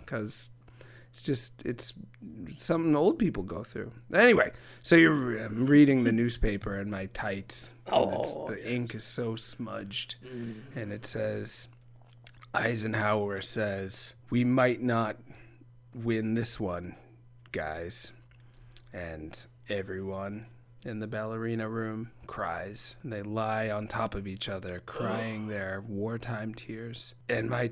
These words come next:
Speaker 1: tights start to rip, 'cause they're being tugged on by these very depressed Eisenhower fans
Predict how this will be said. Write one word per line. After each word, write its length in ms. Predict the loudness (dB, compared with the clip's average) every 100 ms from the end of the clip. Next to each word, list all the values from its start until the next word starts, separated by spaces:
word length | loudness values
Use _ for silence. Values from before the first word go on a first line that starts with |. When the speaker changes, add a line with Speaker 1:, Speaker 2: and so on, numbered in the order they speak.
| -2
Speaker 1:
tights 720 | -2 -2 -2 -4 -4 -4 -6
start 500 | -4 -2 -4 -6 -10
to 800 | -10 -8 -6 -6 -8 -8 -8 -10 -10
rip, 320 | -8 -8 -10 -16 -16 -20 -20 -20 -20
'cause 240 | -16 -12 -8
they're 160 | -6
being 300 | -4 -4 -4
tugged 420 | -6 0 0 0 -2
on 320 | -2 -4 -6
by 240 | -8 -8
these 600 | -6 -6 -4 -6 -6 -8 -14 -20 -20 -20 -20 -14
very 480 | -6 -2 2 4 4
depressed 880 | 2 -2 -2 -4 -4 -6 -8 -8 -10 -12 -4
Eisenhower 720 | -2 0 -2 -4 -4 -8 -10
fans 580 | -12 -12 -12 -10 -12 -12